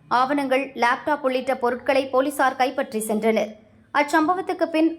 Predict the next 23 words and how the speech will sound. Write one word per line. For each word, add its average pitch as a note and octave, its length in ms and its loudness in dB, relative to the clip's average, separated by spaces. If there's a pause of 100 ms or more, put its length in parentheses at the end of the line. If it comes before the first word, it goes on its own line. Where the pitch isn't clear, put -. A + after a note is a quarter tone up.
(120)
அதிமுக D#4 460 0
நிகழ்ச்சிகள் C4+ 600 0
மற்றும் B3+ 300 -2
கூட்டங்களில் C4 520 0
பங்கேற்காமல் B3+ 640 0 (140)
ஒதுங்கியே C4+ 340 0 (120)
இருந்தார். G3+ 420 -2 (360)
அவரை C#4 360 2
திமுகவுக்கு D4+ 680 0
இழுப்பதற்கான C#4 600 0
முயற்சிகள் C4 560 -2
சில D#4+ 340 -2
மாதங்களாக C4 640 2 (100)
மறைமுகமாக C4+ 640 0
நடந்து G#3+ 300 -4
வந்தன. G3+ 260 0 (720)
இதற்கிடையே D#4+ 560 2
தனிப்பட்ட E4 480 0
காரணங்களுக்காக C#4 880 0
கட்சியில் D4 540 -2
உள்ள C4+ 100 0 (220)
அனைத்து D4+ 320 0
பொறுப்புகளில் C4+ 500 0